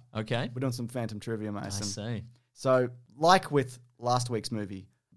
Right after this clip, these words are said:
Speaker 2: whatever it was, the Dark, no, Shadow.
Speaker 1: Yes.
Speaker 2: It was The Shadow, wasn't it?
Speaker 1: It was The Shadow, yes.
Speaker 2: Yeah, yeah, yeah. Uh, Sam Raimi was actually considered as director for this, and Bruce Campbell was considered for the role of the Phantom.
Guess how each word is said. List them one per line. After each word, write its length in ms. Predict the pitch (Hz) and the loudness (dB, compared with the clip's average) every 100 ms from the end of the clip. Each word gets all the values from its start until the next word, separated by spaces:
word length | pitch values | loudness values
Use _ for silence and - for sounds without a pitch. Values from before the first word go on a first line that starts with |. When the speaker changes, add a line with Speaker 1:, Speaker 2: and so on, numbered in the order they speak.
| 120 | -4
Speaker 2:
whatever 340 | 127 127 123 | 2 2 2
it 40 | 117 | 0
was, 200 | 113 110 | -2 -6
the 240 | 120 165 | -6 -6
Dark, 500 | 156 - 160 175 - | -6 0 2 2 0
no, 160 | 165 123 | 2 4
Shadow. 460 | 120 160 127 110 120 | 6 4 6 0 -4
Speaker 1:
Yes. 340 | 110 95 - - _ _ 165 | -4 -2 -2 -4 _ _ -4
Speaker 2:
It 40 | |
was 120 | 165 | -2
The 80 | 165 | 2
Shadow, 280 | - 175 143 | 6 8 8
wasn't 140 | 160 - | 8 6
it? 40 | - | 4
Speaker 1:
It 20 | |
was 80 | 170 | 4
The 20 | |
Shadow, 220 | 165 123 | 4 4
yes. 160 | 113 113 | 2 4
Speaker 2:
Yeah, 80 | 127 | 4
yeah, 160 | 123 113 | 4 2
yeah. 160 | 101 - - - - | 0 -6 -20 -20 -2
Uh, 220 | - 147 | 4 4
Sam 300 | 147 180 185 | 6 8 8
Raimi 220 | 180 160 156 | 8 6 6
was 120 | 147 | 4
actually 280 | 139 147 131 | 2 2 0
considered 440 | 135 123 143 123 | 0 0 -2 0
as 120 | 123 | 0
director 420 | 120 120 120 120 113 | 0 0 0 -2 -6
for 140 | 113 | -4
this, 320 | 120 110 - - - - | -2 -2 -4 -8 -20 -6
and 180 | 113 | -4
Bruce 220 | 117 143 - | 0 0 0
Campbell 520 | 135 165 202 110 117 | 0 2 2 -2 -4
was 120 | 117 - | -8 -6
considered 380 | 110 - 110 | -6 -4 -6
for 80 | 92 | -6
the 100 | 107 | -6
role 280 | 104 120 143 | 0 0 0
of 100 | 113 | -4
the 60 | 107 | -8
Phantom. 500 | 107 104 107 98 | -6 -6 -6 -8